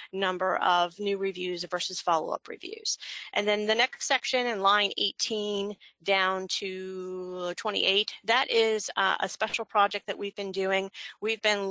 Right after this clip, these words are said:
looking at specific D R Gs where our data has showed that we might be underperforming, underperforming compared to our cohorts. So we have a service line approach, and we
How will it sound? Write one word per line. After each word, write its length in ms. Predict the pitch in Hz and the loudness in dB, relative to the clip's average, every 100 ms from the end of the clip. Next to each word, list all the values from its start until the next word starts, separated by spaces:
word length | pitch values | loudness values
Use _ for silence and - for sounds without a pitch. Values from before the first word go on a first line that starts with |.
| 196 | 0
looking 460 | - 202 190 190 - | 2 2 2 2 0
at 400 | 190 185 185 - | 2 4 4 0
specific 680 | - - - 208 - 254 - | -6 -6 -4 -4 -2 -2 -2
D 160 | 226 | 0
R 120 | 214 | 0
Gs 560 | 202 202 202 202 196 190 | 0 -2 -2 -2 -2 -2
where 360 | 185 202 190 185 | -2 0 2 4
our 140 | 196 | 2
data 260 | 190 196 185 | 2 0 0
has 160 | 185 | -4
showed 220 | 185 196 185 | -2 -2 -2
that 140 | 175 | -4
we 140 | 185 196 | -4 -2
might 200 | 185 185 | -2 -2
be 60 | |
underperforming, 680 | 180 185 180 185 - 180 175 - _ _ _ - | -4 -2 -4 -8 -6 -4 -4 -8 _ _ _ -4
underperforming 580 | 202 190 180 - 185 170 | 0 -2 -4 -4 -2 -4
compared 320 | 175 165 170 | -6 -8 -6
to 60 | 170 | -6
our 100 | 170 | -6
cohorts. 640 | - 185 - - - - - - - - - | -6 -8 -4 -4 -4 -8 -8 -12 -12 -12 -6
So 300 | - 196 185 | 0 0 0
we 140 | 196 | 0
have 200 | 208 240 | 2 2
a 100 | 202 | 2
service 440 | 190 196 175 220 - | 0 2 0 0 2
line 160 | 254 | 2
approach, 480 | 262 - 277 294 - | 2 2 2 2 -2
and 140 | - 185 | -2 -2
we 460 | 190 190 190 185 | 0 0 0 -2